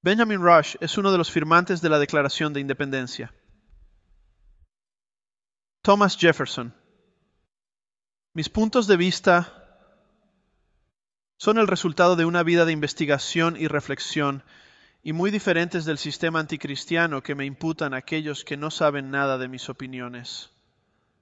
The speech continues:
A las corrupciones del cristianismo ciertamente me opongo, pero no a los genuinos preceptos del propio Jesús.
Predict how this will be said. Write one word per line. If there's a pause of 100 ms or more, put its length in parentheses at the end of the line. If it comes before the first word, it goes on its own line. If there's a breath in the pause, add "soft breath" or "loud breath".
(160)
A
las
corrupciones
del
cristianismo
ciertamente
me
opongo, (640)
pero
no
a
los
genuinos
preceptos
del
propio
Jesús.